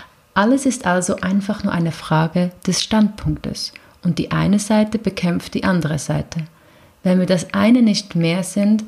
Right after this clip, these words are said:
sind wir das andere, bis wir unsere Mitte erreicht haben.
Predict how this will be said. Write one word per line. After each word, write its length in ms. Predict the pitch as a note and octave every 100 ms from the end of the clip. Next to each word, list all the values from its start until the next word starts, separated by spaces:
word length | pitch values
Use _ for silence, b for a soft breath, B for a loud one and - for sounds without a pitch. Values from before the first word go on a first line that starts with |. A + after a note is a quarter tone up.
| -
sind 260 | - F3+ E3+
wir 60 |
das 220 | F3 E3
andere, 480 | - E3+ E3 D#3 D3+ D3+ _
bis 220 | F3+ - -
wir 120 | G3+
unsere 320 | F3 - E3+
Mitte 300 | E3 E3 -
erreicht 500 | E3+ D#3+ D3+ D3 -
haben. 340 | D3 D3 D3+